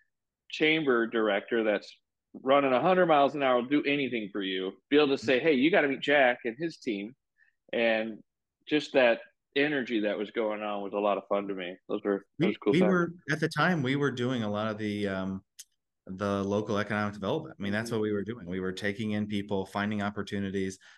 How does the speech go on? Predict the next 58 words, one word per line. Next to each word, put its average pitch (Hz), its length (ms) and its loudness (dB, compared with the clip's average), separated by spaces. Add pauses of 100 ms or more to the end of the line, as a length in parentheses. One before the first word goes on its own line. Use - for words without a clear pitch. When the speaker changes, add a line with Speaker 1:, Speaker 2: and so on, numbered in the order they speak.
(100)
Speaker 2:
connecting 107 400 -2
them 104 220 -2
with 98 200 -4
locations. 98 720 -4
And 98 100 -4
then 98 100 -4
with 95 160 -8
your 107 120 0
Speaker 1:
Mm-hmm. 110 40 -8
Speaker 2:
background, 95 440 -2
it 95 40 -8
was, 92 140 -14
"Hey, 110 140 -4
where 104 120 -4
do 104 80 -4
you 104 40 -4
wanna 104 160 -4
go? 101 220 0
Where 101 140 -2
do 104 60 -4
you 101 60 -4
wanna 101 160 -4
be?" 110 260 -2
Speaker 1:
Yeah. 107 60 2 (260)
Speaker 2:
And 113 80 -12
sometimes 151 420 -2 (200)
Westfield 131 320 2
wasn't 120 200 4
always 117 280 0
where 113 120 0
they 107 80 -2
needed 104 260 -2
to 92 60 -8
be, 160 220 -2
but, 98 260 -4 (420)
uh, 101 260 -2
we 110 100 0
were 107 120 2
part 113 220 0
of 104 80 0
their 92 100 -4
story. 92 360 -4
We 85 60 -6
were 90 80 -4
part 95 200 -2
of 90 60 -4
the 90 80 -4
journey. 90 440 -6
And 98 120 -6
that's 101 160 -4
Speaker 1:
That 101 60 -4
Speaker 2:
always 117 140 0
Speaker 1:
was 107 60 -2
a 113 40 0
Speaker 2:
fun. 117 80 4
Speaker 1:
lot 113 120 4
of 107 120 -2
fun. 107 260 2